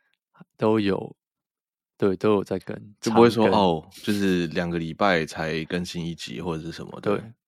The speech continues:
Speaker 1: 我觉得这样子也是大家听众支持我们的原因嘛，就是大家都说不管怎么样，你看每个礼拜上线都会，都很期待听到新的集数。像上一集我们听，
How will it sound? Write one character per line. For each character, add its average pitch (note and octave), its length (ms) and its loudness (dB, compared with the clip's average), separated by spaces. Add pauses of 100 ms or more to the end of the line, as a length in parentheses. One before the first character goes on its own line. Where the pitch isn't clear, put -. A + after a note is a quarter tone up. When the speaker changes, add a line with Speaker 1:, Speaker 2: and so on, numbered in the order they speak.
(500)
Speaker 1:
我 G2+ 100 -2
觉 A#2 120 -2
得 B2+ 80 2
这 D#3+ 100 -2
样 D3 100 2
子 G2+ 140 -6 (120)
也 F#2+ 120 -4
是 A#2 260 -4 (140)
大 A#2+ 100 2
家 A2+ 120 4
听 G#2+ 260 -8
众 G#2 220 -4
支 G2+ 200 -8
持 F#2+ 200 -8
我 F#2 80 -4
们 F2+ 120 -10
的 F#2 60 -8
原 F#2+ 260 -10
因 F#2 160 -10
嘛， F#2 200 -14
就 A2 120 -8
是 G#2 160 -6 (680)
大 A#2 120 4
家 A#2 80 6
都 A#2 160 4
说 A2 320 2
不 - 200 -2
管 G#2+ 100 4
怎 F#2+ 80 -4
么 F#2+ 60 0
样， G2 200 0 (260)
你 G#2 100 -8
看 G2 160 0
每 F#2 160 -4
个 F#2+ 80 0
礼 F#2+ 40 -2
拜 G#2 160 2
上 G2+ 240 -2
线 G2 240 -2
都 G2 120 2
会， G2+ 140 2
都 G#2+ 180 0
很 F#2 100 -2
期 F2+ 300 -8
待 F#2+ 280 0 (140)
听 G2 160 -8
到 F#2+ 160 0
新 F#2 240 -6
的 F2+ 100 -6
集 - 280 -16
数。 - 340 -10
像 G2+ 180 -4
上 G2 240 -2
一 F#2+ 60 -2
集 F#2 180 -8
我 F#2 60 -8
们 F#2 100 -12
听， - 220 -10